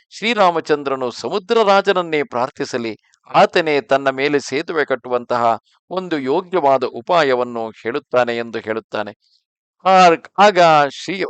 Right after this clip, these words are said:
ಅವರೆಲ್ಲರೂ ಕೂಡ ಶ್ರೀರಾಮನಲ್ಲಿ ಆ ಉಪಾಯವೇ ಸರಿಯಾದುದೆಂದು ಅನುಮೋದಿಸಿದಾಗ, ಸಕಲ ಲೋಕಕ್ಕೂ ಶರಣ್ಯವನಾಗಿರುವಂತ, ಅಂದ್ರೆ ಸಕಲ ಲೋಕಕ್ಕೂ, ಸಕಲ ಲೋಕವು ಶರಣು ಬರುವುದಕ್ಕೆ ಯೋಗ್ಯನಾಗಿರುವಂತಹ,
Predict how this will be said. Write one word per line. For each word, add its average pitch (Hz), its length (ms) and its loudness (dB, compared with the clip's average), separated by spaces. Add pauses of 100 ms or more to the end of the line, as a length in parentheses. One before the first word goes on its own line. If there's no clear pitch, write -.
(120)
ಅವರೆಲ್ಲರೂ 180 540 2
ಕೂಡ 165 280 -2 (140)
ಶ್ರೀರಾಮನಲ್ಲಿ 147 840 -2 (360)
ಆ 190 140 8
ಉಪಾಯವೇ 170 760 2
ಸರಿಯಾದುದೆಂದು 135 920 0
ಅನುಮೋದಿಸಿದಾಗ, 127 880 -2 (440)
ಸಕಲ 233 480 4
ಲೋಕಕ್ಕೂ 175 760 0
ಶರಣ್ಯವನಾಗಿರುವಂತ, 147 1080 0
ಅಂದ್ರೆ 151 260 0
ಸಕಲ 185 320 0
ಲೋಕಕ್ಕೂ, 165 640 -2
ಸಕಲ 143 300 -4
ಲೋಕವು 151 500 -2
ಶರಣು 151 340 -4
ಬರುವುದಕ್ಕೆ 135 720 -4
ಯೋಗ್ಯನಾಗಿರುವಂತಹ, 123 1120 0